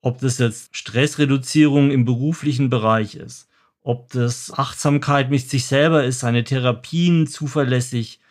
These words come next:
wahrzunehmen, sich in der Physiotherapie vielleicht mehr anzustrengen, vielleicht auch mal neue Sachen auszuprobieren, Ernährung umzustellen, vielleicht auch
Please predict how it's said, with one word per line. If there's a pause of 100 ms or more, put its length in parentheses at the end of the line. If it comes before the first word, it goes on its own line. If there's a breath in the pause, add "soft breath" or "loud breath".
(280)
wahrzunehmen, (380)
sich (300 soft breath)
in
der
Physiotherapie
vielleicht (300)
mehr
anzustrengen, (200 loud breath)
vielleicht
auch (240 soft breath)
mal
neue
Sachen
auszuprobieren,
Ernährung
umzustellen, (240 soft breath)
vielleicht
auch